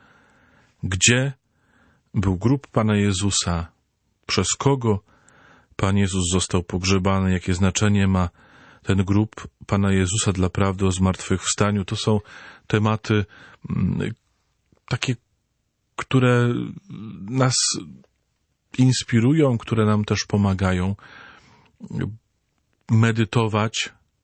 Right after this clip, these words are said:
mękę, śmierć i zmartwychwstanie Pana Jezusa. Faktem historycznym jest, że po ukrzyżowaniu Jezus został pochowany w grobie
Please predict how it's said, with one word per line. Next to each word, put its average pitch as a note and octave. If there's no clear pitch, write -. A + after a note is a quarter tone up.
mękę, G#2+
śmierć G#2
i F#2+
zmartwychwstanie G2
Pana G2+
Jezusa. G2
Faktem D3+
historycznym C3+
jest, A#2
że A2
po -
ukrzyżowaniu A#2+
Jezus A#2+
został B2
pochowany A2
w F#2
grobie B2